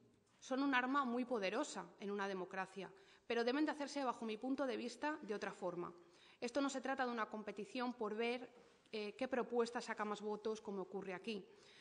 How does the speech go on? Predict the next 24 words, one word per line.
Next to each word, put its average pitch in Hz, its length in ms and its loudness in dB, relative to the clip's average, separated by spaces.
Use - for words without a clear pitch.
La 226 120 2
participación 240 720 0
consiste 302 400 0
en 254 80 0
más 208 180 0
que 202 180 -6
eso, 196 300 -8
o 214 80 -4
al 202 120 0
menos 247 240 0
yo 247 80 2
la 226 80 2
entiendo 226 400 0
así. 160 260 -8
Consiste 233 400 2
en 302 60 6
establecer 254 420 2
mecanismos 240 680 0
de 196 80 -4
debate, 226 520 2
diálogo 214 580 2
entre 196 220 -2
los 185 160 -8
ciudadanos 233 680 0